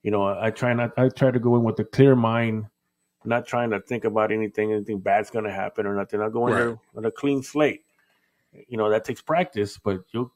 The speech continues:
Speaker 1: you can do, you can do it. And, uh, so with this, when this happened, it's like, "Wow, man." And then, "Well, this crystal is known for this." I said, "Okay, well, that's pretty cool." And then, so I started,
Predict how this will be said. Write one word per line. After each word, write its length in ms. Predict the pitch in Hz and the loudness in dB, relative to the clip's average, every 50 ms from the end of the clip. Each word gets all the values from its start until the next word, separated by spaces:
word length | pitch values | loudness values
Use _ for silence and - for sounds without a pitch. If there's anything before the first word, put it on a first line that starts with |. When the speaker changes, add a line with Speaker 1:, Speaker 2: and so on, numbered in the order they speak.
| _ _ _ | _ _ _
Speaker 1:
you 160 | - 127 139 | -8 -6 -4
can 60 | 147 143 | -4 -4
do, 120 | 131 107 110 | -4 -6 -6
you 120 | 120 127 | -8 -6
can 140 | 143 156 151 | -6 -4 -2
do 160 | 127 107 101 | 0 2 2
it. 120 | 113 123 - - _ _ _ _ _ _ _ _ _ _ _ - | 0 0 -4 -16 _ _ _ _ _ _ _ _ _ _ _ -12
And, 260 | - 123 123 120 120 117 | -6 -4 -2 0 0 0
uh, 320 | 104 98 95 92 92 92 - _ _ _ _ _ - 113 - | 0 0 0 -2 -4 -8 -12 _ _ _ _ _ -20 -10 0
so 160 | - 143 127 | 2 4 4
with 160 | 120 123 120 - | 4 2 0 2
this, 140 | 156 143 135 | 0 2 2
when 120 | 135 123 | 2 2
this 180 | 139 131 - - | 2 0 0 0
happened, 420 | 147 160 190 196 - 147 127 127 | 0 0 0 2 2 0 0 0
it's 120 | 117 - 117 | -2 -2 -6
like, 120 | 98 90 | -6 -6
"Wow, 360 | 92 110 143 170 190 180 143 | -4 -4 -2 0 2 2 2
man." 400 | 127 127 131 143 143 131 113 98 _ _ _ _ - | 4 4 2 2 0 -2 -6 -12 _ _ _ _ -6
And 180 | 120 113 110 | -4 0 2
then, 340 | 113 113 110 107 104 101 - _ _ - | 2 2 2 0 -4 -8 -12 _ _ -14
"Well, 220 | 107 104 117 110 95 | -8 -4 -4 -4 -2
this 200 | 95 107 104 - | -2 -4 -4 -4
crystal 380 | - 113 107 - - 107 104 107 | -4 -4 -4 -4 -2 0 0 0
is 140 | 110 107 98 | 0 -2 -4
known 240 | 95 92 104 110 | -4 -4 -4 -4
for 240 | - - 175 208 220 - | -6 -2 2 2 2 2
this." 340 | 85 85 82 90 - - _ _ _ _ _ _ _ _ _ _ _ _ - | 0 -6 -8 -10 -16 -20 _ _ _ _ _ _ _ _ _ _ _ _ -14
I 60 | 107 | -12
said, 180 | - - 104 120 | -6 -4 -2 -2
"Okay, 600 | 143 165 - - 147 127 127 143 165 175 170 - _ _ _ _ - | -2 -4 -2 0 0 2 2 0 -2 -4 -6 -12 _ _ _ _ -20
well, 120 | 117 - - | -18 -16 -16
that's 120 | - - | -16 -14
pretty 280 | _ - 165 143 123 110 | _ -4 -4 -4 -4 -6
cool." 480 | - - 185 214 190 120 98 98 - _ _ _ _ _ _ _ _ _ _ _ | -2 2 4 6 6 4 2 -2 -6 _ _ _ _ _ _ _ _ _ _ _
And 400 | 95 104 117 117 117 117 113 110 | -6 -2 0 2 2 2 2 2
then, 300 | 123 120 123 120 120 120 | 0 0 0 0 -2 -4
so 200 | 113 - 127 113 | -4 0 2 2
I 60 | 110 107 | 2 2
started, 400 | - - 117 117 117 110 101 | 2 0 0 0 0 -2 -6